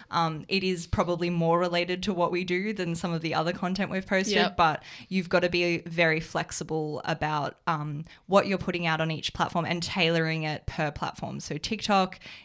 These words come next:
Speaker 1: isn't for spruiking your services. It's for having a bit of fun, showing the personality behind the business. Something like Facebook, you can link to more informative, um, articles and,
Speaker 2: Yep.
Speaker 1: and calls to action and things like that. But you've gotta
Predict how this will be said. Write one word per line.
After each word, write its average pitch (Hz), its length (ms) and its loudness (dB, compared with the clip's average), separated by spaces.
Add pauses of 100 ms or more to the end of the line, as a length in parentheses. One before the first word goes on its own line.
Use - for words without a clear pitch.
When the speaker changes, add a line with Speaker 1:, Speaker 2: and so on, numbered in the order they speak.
(100)
Speaker 1:
isn't 214 340 2
for 202 120 -6
spruiking 170 380 -4
your 156 100 -2
services. 151 640 -4
It's 165 180 -4
for 185 60 -4
having 170 280 0
a 165 40 2
bit 165 100 -2
of 165 80 -2
fun, 156 360 -2
showing 156 340 -2
the 151 60 -6
personality 156 880 -4 (300)
behind 160 400 -2
the 156 60 -2
business. 151 640 -2 (160)
Something 170 300 -4
like 156 180 0
Facebook, - 540 -2
you 156 80 -6
can 165 200 -4
link 160 240 -4
to - 120 -4
more 156 380 0
informative, 156 920 -6 (320)
um, 143 320 -6
articles 180 760 4
and, 160 320 0
Speaker 2:
Yep. - 80 -10
Speaker 1:
and 156 160 -2
calls 156 280 0
to - 80 -2
action 156 300 -2
and 151 120 -4
things 147 220 -6
like 160 180 -8
that. 151 280 2
But 156 200 2
you've 165 220 -6
gotta 156 440 0